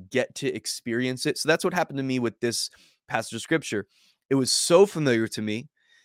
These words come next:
I could recite it. I could quote it. I believe I was, I, I learned it in the, uh, New International Version of the Bible.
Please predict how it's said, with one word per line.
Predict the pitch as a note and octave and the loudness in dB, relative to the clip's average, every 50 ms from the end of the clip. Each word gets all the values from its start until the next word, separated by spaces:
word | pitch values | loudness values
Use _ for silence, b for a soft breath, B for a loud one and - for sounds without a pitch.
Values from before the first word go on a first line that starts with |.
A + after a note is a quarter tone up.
| b b | b b
I | - C#3 C3+ | 0 0 0
could | - C#3+ B2 G#2+ - _ _ _ _ _ _ _ _ _ - | 0 -2 -4 -4 -10 _ _ _ _ _ _ _ _ _ -8
recite | B2+ A#2+ - - - D#3 D#3+ D#3+ | -6 -6 -2 0 2 4 4 4
it. | E3 D#3+ - | 4 2 2
I | - A#2+ | 0 -4
could | - G#2+ G2 | -4 -8 -12
quote | - - D#3+ D3+ D3+ | -2 2 4 6 6
it. | D#3 D3+ - - | 6 6 4 2
I | - B2 | -2 0
believe | A#2 A#2+ B2+ C3+ C#3 C3 | 0 2 2 2 4 6
I | C3+ B2+ B2+ B2 | 6 6 4 4
was, | A#2+ A#2+ A#2+ A#2 G#2+ G2+ F#2 - - | 2 0 0 0 -2 -4 -8 -2 0
I, | A#2 A#2 A#2 A2+ A2+ G#2 - - _ _ | 2 2 4 2 0 -2 -6 -10 _ _
I | - B2 B2 A#2+ A#2 A2+ | 0 2 2 2 2 0
learned | A2 A#2 B2 B2 B2 | 0 0 0 0 0
it | A#2 A2+ - | 0 -2 -2
in | - A#2 A#2 | -4 -4 -4
the, | A2+ A2+ A2+ A2 G#2 | -4 -4 -2 -2 -2
uh, | A2 G#2 G2+ G2 - | -2 -4 -4 -6 -8
New | - A2+ B2 C3+ C3+ | -6 -2 -2 0 0
International | B2 - - A2 A#2 B2+ C3 - - - B2+ B2 | -2 -4 -4 -2 0 0 0 -2 -4 -4 -4 -2
Version | A#2 B2+ C3 C3 A#2+ B2+ C3 | 2 2 2 2 0 -2 -2
of | B2+ A#2+ | -2 -4
the | A2+ A2 | -2 2
Bible. | A2 A#2+ B2 B2+ B2+ B2+ C3 B2+ | 6 6 6 6 6 4 0 -2